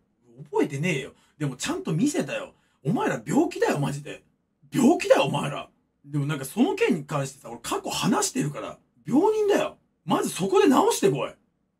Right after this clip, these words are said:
な？ちょっとずつ、ちょっとずつ直してこい。違う。あの、叩いてる奴らもガチで言ってねえよ。な、それで、なんかその、なんつうの、俺を擁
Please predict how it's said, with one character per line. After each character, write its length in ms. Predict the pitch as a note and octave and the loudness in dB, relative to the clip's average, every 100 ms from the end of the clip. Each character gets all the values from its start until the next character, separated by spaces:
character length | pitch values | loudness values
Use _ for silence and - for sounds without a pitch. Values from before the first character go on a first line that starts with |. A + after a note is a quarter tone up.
| - | -4
な？ 340 | D3+ G3+ A#3+ _ _ _ _ - | 2 2 0 _ _ _ _ -8
ち 140 | G3+ | -6
ょ 20 | |
っ 80 | - | -2
と 120 | F4+ | 0
ず 180 | G4 F#4+ | 0 0
つ、 0 | |
ち 100 | - | -4
ょ 40 | F#3+ | -4
っ 40 | |
と 100 | B3+ | -2
ず 100 | B3 | -2
つ 360 | G3+ D#3 C3 - _ _ | -2 -4 -6 -10 _ _
直 280 | C#3 G#3+ G4+ | 2 4 4
し 60 | F#4+ | 0
て 60 | |
こ 100 | C#3+ | -2
い。 20 | |
違 100 | - | -2
う。 120 | D#3+ - _ _ | -6 -6 _ _
あ 100 | D3+ | -2
の、 160 | D3+ D3 - | 0 -2 -6
叩 320 | G3 - C5 | -6 6 6
い 20 | - | 6
て 80 | |
る 60 | C#3+ | 2
奴 180 | C#3 C3 | -4 -8
ら 80 | G#2+ | -12
も 80 | - | -4
ガ 160 | - | -4
チ 200 | - G#3+ | -4 -8
で 40 | B2+ | -10
言 80 | |
っ 40 | D3 | 4
て 140 | D4 | 8
ね 80 | D4+ | 8
え 60 | D3+ | 4
よ。 160 | G2+ _ _ _ _ - | -2 _ _ _ _ -8
な、 100 | D3 | -6
そ 220 | - C4 | 4 4
れ 100 | A4 | 6
で、 300 | G#4+ - - _ _ | 4 0 -6 _ _
な 100 | F3+ | -4
ん 60 | F#3 | -2
か 80 | C#3+ | -2
そ 160 | D3 | 2
の、 100 | C#3+ | 4
な 120 | C#3+ | 2
ん 40 | D3+ | 0
つ 60 | |
う 40 | - | -6
の、 180 | G#2+ - _ - | -20 -20 _ -4
俺 240 | E3 C4+ F#4+ | 6 8 8
を 80 | |
擁 160 | G3 | 8